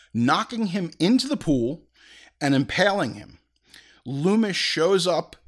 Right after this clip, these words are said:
and electrocutes Michael via a downed power line. Ultimately, <laughs> ultimately, though, with the electricity coursing through his body, Michael catches fire and explodes in the pool.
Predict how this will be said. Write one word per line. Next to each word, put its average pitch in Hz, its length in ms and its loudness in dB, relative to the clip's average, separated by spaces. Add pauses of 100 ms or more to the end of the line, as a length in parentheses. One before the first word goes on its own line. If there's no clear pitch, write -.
(160)
and 127 120 -2
electrocutes 135 840 -4
Michael 123 460 0
via 110 460 -2 (100)
a 117 100 -4
downed 110 720 -4
power 104 340 0
line. 85 420 -8 (880)
Ultimately, 226 840 -2 (680)
<laughs> - 40 -2 (1400)
ultimately, 196 600 2
though, 160 240 4
with 151 140 0
the 143 80 -6
electricity 175 640 -4
coursing 180 460 0
through 143 160 -6
his 131 140 -2
body, 131 520 2 (300)
Michael 180 540 -2 (120)
catches - 440 -4
fire 120 580 2
and 113 100 -6
explodes 107 720 -4
in 104 60 -4
the 98 60 -6
pool. 92 420 -8